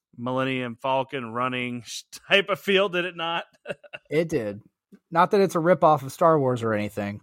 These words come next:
Speaker 2: but yeah, it did.
Speaker 1: Yeah, yeah, not that, not that it is, but it is. <laughs>
Speaker 2: But it is.
Speaker 1: So, I just wanna say the, um, the one thing I don't understand is how do they, how did they come up with the weapons they created?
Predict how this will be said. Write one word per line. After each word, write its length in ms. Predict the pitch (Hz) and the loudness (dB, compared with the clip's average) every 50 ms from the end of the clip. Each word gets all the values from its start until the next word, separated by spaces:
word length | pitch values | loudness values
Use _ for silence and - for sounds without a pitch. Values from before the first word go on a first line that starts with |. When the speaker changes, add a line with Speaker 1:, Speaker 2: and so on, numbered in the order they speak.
| _ - | _ -12
Speaker 2:
but 120 | 117 110 | -10 -8
yeah, 200 | 110 104 95 92 | -8 -8 -8 -10
it 60 | 90 - | -12 -14
did. 140 | 76 67 - _ _ _ _ _ _ _ - | -18 -20 -20 _ _ _ _ _ _ _ -2
Speaker 1:
Yeah, 240 | 285 294 294 262 226 | 2 4 4 6 6
yeah, 160 | 202 196 180 165 | 4 4 4 2
not 260 | 185 214 233 240 233 | 2 0 -2 -2 -2
that, 160 | 262 262 233 | -4 -6 -6
not 180 | 226 233 262 262 | -6 -6 -6 -6
that 100 | - 339 | -6 -8
it 80 | 339 339 | -6 -2
is, 460 | 330 254 202 196 220 220 - - - _ _ _ _ _ _ _ _ _ _ _ _ _ _ - | 0 0 0 0 0 -4 -8 -14 -18 _ _ _ _ _ _ _ _ _ _ _ _ _ _ 0
but 280 | - - - 92 208 - _ _ _ _ _ - | 4 4 6 4 4 0 _ _ _ _ _ -6
it 120 | 185 175 | -4 0
is. 380 | 151 120 110 110 131 - - - _ _ _ - | 0 0 0 -2 -4 -10 -14 -20 _ _ _ -10
<laughs> 100 | - - - _ _ _ - - | -10 -10 -10 _ _ _ 0 2
Speaker 2:
But 120 | 262 214 185 | 4 4 4
it 100 | 170 147 | 4 2
is. 260 | 127 107 107 123 - | 0 -2 -2 -6 -10
Speaker 1:
So, 360 | - - 254 233 208 190 - - _ _ _ - | -12 -8 -4 0 0 0 0 -4 _ _ _ -2
I 140 | 175 202 | 0 0
just 200 | 233 247 202 - | 0 0 -2 -2
wanna 120 | 214 202 185 | -2 -2 -2
say 520 | 160 - 190 180 170 160 147 139 131 - _ _ _ _ _ _ - | -2 0 2 2 4 4 2 2 0 -2 _ _ _ _ _ _ -16
the, 460 | 147 139 156 156 151 147 143 139 139 135 | -6 -2 2 2 4 4 4 4 6 6
um, 560 | 131 127 127 123 120 117 113 110 107 110 - _ _ _ _ _ _ _ _ - | 8 8 8 6 6 2 2 -2 -4 -10 -12 _ _ _ _ _ _ _ _ -6
the 100 | 151 147 | -4 -2
one 180 | 170 208 226 | -2 -2 -2
thing 160 | 220 247 226 | 0 2 4
I 60 | 202 180 | 4 6
don't 160 | 180 202 208 | 6 6 4
understand 520 | 190 170 156 143 - - 147 135 135 131 | 4 2 2 0 -2 -2 0 0 0 0
is 140 | 127 127 - | -2 -4 -4
how 300 | - - 180 190 220 254 | 0 2 4 6 6 4
do 140 | 233 262 247 | 4 2 2
they, 400 | 208 202 185 175 165 156 151 - - | 2 4 4 4 2 2 0 -4 -4
how 220 | 139 147 180 226 | 0 2 2 2
did 100 | 262 247 | 2 2
they 100 | 254 220 | -2 -2
come 240 | - - 196 190 185 | -2 -2 -2 -2 0
up 180 | 180 180 180 | -2 -2 -2
with 120 | 160 147 147 | -6 -8 -6
the 80 | 147 127 | -4 -2
weapons 400 | 123 135 135 139 - 160 147 123 | 2 2 2 0 -2 -6 -8 -6
they 120 | 139 127 | -6 -6
created? 560 | 113 - - 127 127 131 127 120 113 107 104 | -6 -8 -10 -6 -4 -4 -4 -2 -4 -6 -8